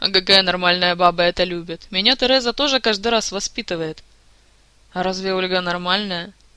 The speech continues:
«Ну, смотря в чем». Снова вздохнул Жак и потянулся к бутылке. «А я все-таки выпью. Может, хоть засну? Когда спишь, не так страшно». «Это хорошо»,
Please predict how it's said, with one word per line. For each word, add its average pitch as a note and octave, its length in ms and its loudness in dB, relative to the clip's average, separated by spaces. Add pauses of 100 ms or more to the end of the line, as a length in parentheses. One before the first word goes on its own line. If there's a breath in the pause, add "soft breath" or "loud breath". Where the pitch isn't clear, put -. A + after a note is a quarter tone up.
(560)
«Ну, F#4+ 340 -8
смотря C4 440 -2
в - 60 -10
чем». C#4+ 300 -6 (800 soft breath)
Снова F3+ 340 0
вздохнул F3 540 -6
Жак A3 220 0
и G3 40 -4
потянулся F3+ 540 -6
к E3+ 80 -10
бутылке. E3+ 560 -8 (200)
«А - 80 -2
я C#4+ 120 0
все-таки G#3+ 440 -4
выпью. E3+ 380 -8 (480 loud breath)
Может, A3+ 220 0
хоть A3+ 180 -4
засну? A3 480 -6 (380)
Когда A3 280 -4
спишь, - 340 -2
не G#3+ 100 -6
так A3 180 -4
страшно». - 500 -6 (1200 loud breath)
«Это C#4+ 340 -2
хорошо», F#3+ 600 -4